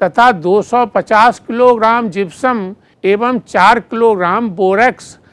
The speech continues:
प्रति हेक्टेयर की दर से देना चाहिए। नत्रजन, फास्फोरस एवं पोटाश पूरी मात्रा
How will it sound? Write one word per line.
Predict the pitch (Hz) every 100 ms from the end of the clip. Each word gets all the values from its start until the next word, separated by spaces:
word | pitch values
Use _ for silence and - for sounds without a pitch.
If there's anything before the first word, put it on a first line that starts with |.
| _ _
प्रति | 226 233
हेक्टेयर | 175 185 - 240 220
की | 208 202
दर | 160 226
से | 196 220 185 175 - _ _
देना | 131 180 214 240
चाहिए। | 214 208 160 170 190 156 147 _ _ _ _ _ _ 165
नत्रजन, | 185 226 240 226 247 254
फास्फोरस | 208 - 170 170 - 220 240 233 180 - _ _
एवं | 185 208 254 226
पोटाश | - 202 180 214 220 185 185 - _ _ _
पूरी | 208 240 269 247
मात्रा | 196 196 - 240